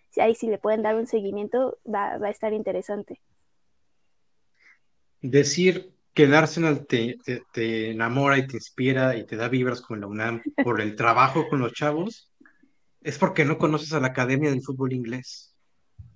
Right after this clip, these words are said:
Speaker 2: Llegué tarde, llegué tarde. Pude, eso se pudo haber evitado, eh. Tendríamos una, una Hammer más en la familia, pero
Speaker 1: Tal vez si vi-, me
Speaker 2: llegué
Speaker 1: hubieras
Speaker 2: tarde,
Speaker 1: puesto un
Speaker 2: me ganó tu
Speaker 1: documental
Speaker 2: hermano.
Speaker 1: antes. <laughs>
Speaker 2: Pues sí.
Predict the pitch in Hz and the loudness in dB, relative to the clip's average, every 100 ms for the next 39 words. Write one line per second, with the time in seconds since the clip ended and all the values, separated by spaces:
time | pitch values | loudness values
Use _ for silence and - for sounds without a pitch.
0 | _ 120 135 151 151 143 110 104 127 143 | _ 0 2 4 4 2 0 -6 -2 -2
1 | 139 143 170 165 175 - 185 - 165 147 | -2 0 2 2 0 -2 -4 -4 0 2
2 | 147 127 113 127 117 110 101 - 120 135 | 2 0 -2 -6 -6 -8 -12 -10 -8 -6
3 | 143 139 143 131 127 - - _ 156 135 | -4 -6 -6 -4 -6 -8 -20 _ -6 -2
4 | 131 131 120 120 120 - - 117 107 101 | 0 -2 -4 -4 -6 -8 -16 -14 -14 -12
5 | 104 110 113 110 - 285 262 262 254 - | -10 -6 -6 -6 -8 -6 0 2 2 0
6 | 240 240 - 247 - 254 160 151 170 160 | -2 -2 0 4 6 6 6 6 4 4
7 | 135 131 135 220 139 131 135 226 226 202 | 4 4 4 4 4 4 2 0 -2 -2
8 | 311 - - 269 _ - - - 131 139 | -2 2 4 4 _ -20 -18 -8 -6 -4
9 | 135 135 | -4 -6